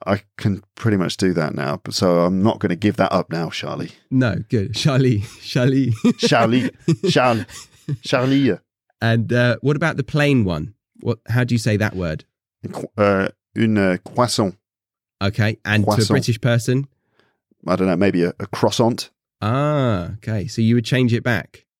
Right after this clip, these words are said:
Speaker 1: Do you want a croissant? Do you want a croissant? Do you want a croissant? I don't know how I would say it, really. I think I'd probably be pretentious and say,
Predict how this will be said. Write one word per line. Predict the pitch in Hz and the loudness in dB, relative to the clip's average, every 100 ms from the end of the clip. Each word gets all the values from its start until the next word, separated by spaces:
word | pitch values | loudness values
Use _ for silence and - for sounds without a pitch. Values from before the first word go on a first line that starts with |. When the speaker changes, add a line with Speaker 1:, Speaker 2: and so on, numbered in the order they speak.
| _ - | _ -6
Speaker 1:
Do | 185 | -2
you | |
want | 120 | -2
a | |
croissant? | - - 143 - 104 92 _ _ _ _ _ | -2 0 0 2 0 0 _ _ _ _ _
Do | - | -2
you | 131 | 0
want | 127 | -2
a | - | 0
croissant? | 151 - 110 90 _ _ _ - | -2 0 -2 -2 _ _ _ -4
Do | 123 | 0
you | |
want | 123 | 0
a | - | 0
croissant? | - 147 - 98 87 _ _ _ _ _ _ _ _ _ | -2 0 2 0 -2 _ _ _ _ _ _ _ _ _
I | - | -4
don't | 170 | 0
know | 202 233 | 2 2
how | 214 170 | 2 2
I | 113 | 2
would | 104 | 0
say | - 101 | 0 0
it, | - | 0
really. | 95 104 127 - _ _ _ - | 0 0 0 -6 _ _ _ -6
I | |
think | 131 214 190 | 0 0 2
I'd | 175 | -2
probably | - 190 151 | 0 0 2
be | 123 135 123 | 2 2 2
pretentious | - 127 151 120 - 98 92 - - _ - | -2 -2 -2 -2 -2 -2 -2 -6 -10 _ -8
and | 107 | -6
say, | - 107 98 | 0 2 0